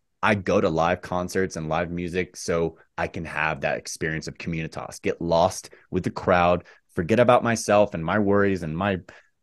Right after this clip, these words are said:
bullshit for a second, and just, like, make an artist's, I don't know, union,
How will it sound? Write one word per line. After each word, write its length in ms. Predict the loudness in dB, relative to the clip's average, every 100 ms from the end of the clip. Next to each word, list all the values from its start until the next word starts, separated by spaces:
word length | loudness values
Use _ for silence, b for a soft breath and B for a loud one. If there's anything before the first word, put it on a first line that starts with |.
| 0
bullshit 460 | 0 2 2 2
for 100 | 0
a 40 | -2
second, 440 | 0 -2 -2 -6
and 120 | -6
just, 200 | -6 -2
like, 300 | 0 0 -2 -14 _ _ _ _ _ -4
make 280 | 0 2 2
an 120 | -2 2
artist's, 720 | 4 4 2 0 -10 -12 -12 _ -14
I 100 | -14
don't 140 | -12
know, 140 | -12 -10
union, 600 | -4 0 2 0 -2